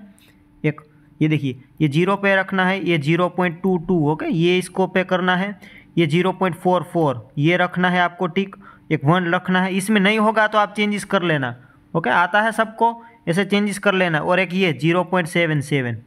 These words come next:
ज़ीरो पॉइंट सेवन सेवन ये, ओके, एक, दो, तीन, चार और पाँच, ये पांच चीज़ आपको क्या करना है, सेटिंग कर लीजिए फिबो रिट्रेसमेंट की। कर लिया सब ने, स्क्रीनशॉट पाड़ के आप कर लेना अच्छे से, ओके।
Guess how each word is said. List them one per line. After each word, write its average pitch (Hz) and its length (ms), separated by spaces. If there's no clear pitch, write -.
ज़ीरो 180 240
पॉइंट 185 280
सेवन 160 280
सेवन 147 280
ये, 147 240
ओके, - 160
एक, 185 300
दो, 180 480
तीन, 185 240
चार 180 260
और 170 240
पाँच, 180 260
ये 190 120
पांच 196 420
चीज़ 196 180
आपको 185 320
क्या 202 180
करना 175 280
है, 170 80
सेटिंग 170 800
कर 156 200
लीजिए 139 300
फिबो 160 300
रिट्रेसमेंट 131 560
की। 120 160
कर 196 120
लिया 233 220
सब 214 240
ने, 226 180
स्क्रीनशॉट 185 520
पाड़ 185 180
के 190 120
आप 185 380
कर 175 120
लेना 139 320
अच्छे 151 420
से, 127 180
ओके। 208 100